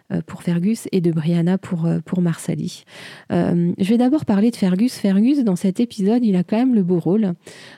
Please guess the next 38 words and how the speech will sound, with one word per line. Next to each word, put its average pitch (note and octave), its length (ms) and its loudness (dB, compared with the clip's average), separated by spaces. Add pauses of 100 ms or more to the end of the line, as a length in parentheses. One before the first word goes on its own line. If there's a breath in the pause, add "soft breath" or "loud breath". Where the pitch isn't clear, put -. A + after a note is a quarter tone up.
Euh, E3+ 360 0 (300)
il G3 120 0
n'est A#3+ 140 2
pas G4 140 -2
en C4 120 2
charge, A#3+ 420 0
euh, E3 680 2
enfin, F3 320 -2
il F#3+ 260 -2
n'est B3+ 100 4
en D#4+ 80 2
charge B3+ 260 0
de G3+ 80 4
rien, D#3 320 0
en A3 140 -2
fait, G3 280 -6
hein, A#3 80 -2
il G#3 80 0
n'a D#3+ 100 -2
pas B3 180 -2
de B3 60 2
responsabilité. F#3+ 1000 -2 (580 loud breath)
Et, F3+ 260 2
euh, D#3 540 0 (180)
et F#3+ 100 2
d'ailleurs, G3+ 360 2
euh, E3+ 400 0
quand F#3+ 160 -2
Roger F#3+ 300 2
a F3+ 60 0
décidé F3 420 -2
d'offrir F#3 380 0
le F#3 120 2
whisky G3 540 0
au, D#3 460 0
au F#3+ 140 0
Brown, G3+ 440 2
euh, E3 260 -2